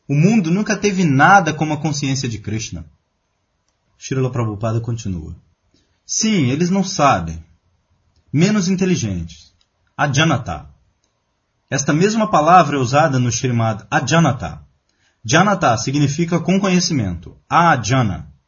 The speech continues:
A é negativo. Sem qualquer conhecimento.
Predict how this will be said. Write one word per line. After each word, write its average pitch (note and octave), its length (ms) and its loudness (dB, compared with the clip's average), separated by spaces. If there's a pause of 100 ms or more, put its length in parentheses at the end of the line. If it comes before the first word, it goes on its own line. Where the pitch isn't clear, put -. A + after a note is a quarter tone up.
(100)
A E3 520 2
é C3+ 120 -4
negativo. D3 760 -2 (800)
Sem E3 280 2
qualquer F3 440 0
conhecimento. C#3 680 -4